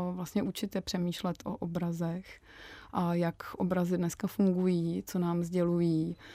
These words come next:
a jak nás, eh, mohou třeba, eh, mystifikovat obrazy, eh, v době fake news. Skutečně,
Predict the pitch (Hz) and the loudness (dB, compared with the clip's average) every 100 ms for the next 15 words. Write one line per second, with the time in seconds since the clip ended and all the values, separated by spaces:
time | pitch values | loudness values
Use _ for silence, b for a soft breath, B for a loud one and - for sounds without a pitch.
0 | B B B 185 175 175 175 170 - 185 | B B B 0 0 0 0 -2 0 0
1 | 165 170 - - - - 185 180 170 185 | 0 -2 -6 -12 -8 -4 0 0 0 -2
2 | 196 - 185 180 170 170 175 240 190 175 | -2 -4 -2 0 0 0 -6 -4 -2 0
3 | 180 - 190 190 - 170 170 - 185 165 | -2 0 0 0 0 2 0 0 0 2
4 | 175 170 170 190 233 175 180 220 180 165 | 0 0 -2 -2 -4 -4 -4 -2 0 2
5 | 175 - 170 - 185 170 - 185 180 - | 2 2 0 2 2 2 -6 -6 -6 2
6 | 196 | 4